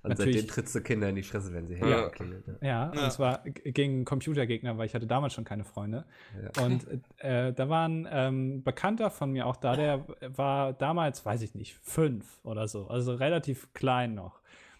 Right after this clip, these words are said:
Speaker 2: Und der hat da mir bei zugeguckt und dann irgendwann kam halt dieser Gegner,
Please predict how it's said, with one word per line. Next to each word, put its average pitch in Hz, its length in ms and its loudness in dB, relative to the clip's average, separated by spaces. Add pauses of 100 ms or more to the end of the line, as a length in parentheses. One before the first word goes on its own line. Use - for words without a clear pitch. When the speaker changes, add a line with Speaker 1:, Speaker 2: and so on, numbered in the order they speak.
Speaker 2:
Und 139 120 0
der 127 100 2
hat 151 140 2
da 160 80 2
mir 147 180 0
bei 135 160 0
zugeguckt 165 760 -4 (240)
und 139 60 0
dann 143 120 2
irgendwann 160 360 2
kam 165 300 0
halt 156 140 -2
dieser 139 240 2
Gegner, 131 640 -2